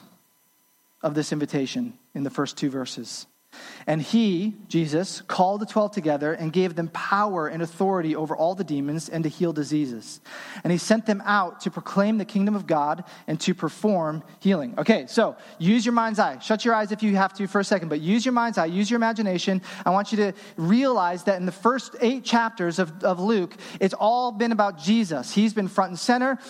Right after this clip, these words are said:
The disciples have been back here. And now in these two verses, it's like Jesus turns around and says, "Okay, guys, it's your turn."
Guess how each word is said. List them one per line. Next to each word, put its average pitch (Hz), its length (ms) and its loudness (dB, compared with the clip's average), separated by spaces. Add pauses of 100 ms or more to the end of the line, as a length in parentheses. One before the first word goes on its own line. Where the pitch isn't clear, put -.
(120)
The 175 100 2
disciples 226 500 0
have 196 120 0
been 190 140 2
back 180 220 2
here. 269 300 2
And 190 260 0
now 233 320 2
in 190 160 -2
these 233 160 2
two 269 220 0
verses, 214 500 0
it's 196 140 0
like 190 120 2
Jesus 240 300 0
turns 247 240 0
around 226 180 2
and 208 80 -6
says, 196 160 0
"Okay, 247 260 0
guys, 208 280 0
it's - 180 -8
your 208 120 4
turn." 175 360 -2